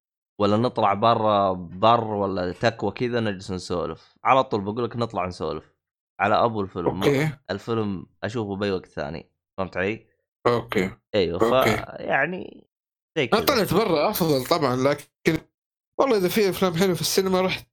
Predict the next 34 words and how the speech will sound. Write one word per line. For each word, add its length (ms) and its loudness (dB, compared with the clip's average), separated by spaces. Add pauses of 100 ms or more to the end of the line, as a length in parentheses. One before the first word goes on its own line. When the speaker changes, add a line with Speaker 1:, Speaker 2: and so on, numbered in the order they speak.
(480)
Speaker 2:
مثلًا، 240 2 (600)
Speaker 1:
والله 320 6
Speaker 2:
رحت 100 8
Speaker 1:
ها- 40 4
Speaker 2:
سفرة 160 2
دبي، 640 -2 (680)
وكان 260 2
الجو 300 0
حار. 380 0
تخيل 480 0
الجو 220 0
كان 180 -2
حار 300 -2
في 120 -16 (240)
الإجازة 280 0
حقت 280 -2
الحج، 340 0 (420)
كنت 180 0
مع 100 2
أهلي. 460 0 (540)
Speaker 1:
إيه. 300 -12
Speaker 2:
كان 120 4
في 180 2
أوقات 240 -2
فاضية، 640 0 (1120)
بس، 320 0
آه، 600 0
للأسف 440 0
دبي 300 2
والله 840 2
نصيحة 540 -2
اللي 140 0
بيروح 260 -2
دبي 400 -2